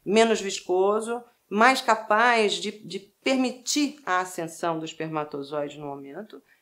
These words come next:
que for necessário e, eh, facilitar, inclusive capacitar, já auxilia, inclusive, a que esse encontro se dê dentro daqueles mecanismos bioquímicos que são necessários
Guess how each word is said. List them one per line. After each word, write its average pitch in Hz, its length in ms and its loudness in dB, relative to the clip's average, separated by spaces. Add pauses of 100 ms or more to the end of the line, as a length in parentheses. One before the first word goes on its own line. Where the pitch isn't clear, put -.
(100)
que 160 100 -8
for 151 200 -4
necessário 151 760 -6 (320)
e, 269 320 -2
eh, 202 220 -2
facilitar, 240 800 2
inclusive 202 480 -6
capacitar, 240 1000 2
já 208 380 0
auxilia, 214 800 0
inclusive, 165 680 -12 (340)
a 175 160 0
que 175 180 -4
esse 214 180 -6
encontro 180 480 -4
se 220 180 -10
dê 175 520 -2 (100)
dentro 214 360 2
daqueles 180 360 -6
mecanismos 160 640 -8
bioquímicos 165 760 -8
que - 100 -18
são - 220 -6
necessários 160 640 -4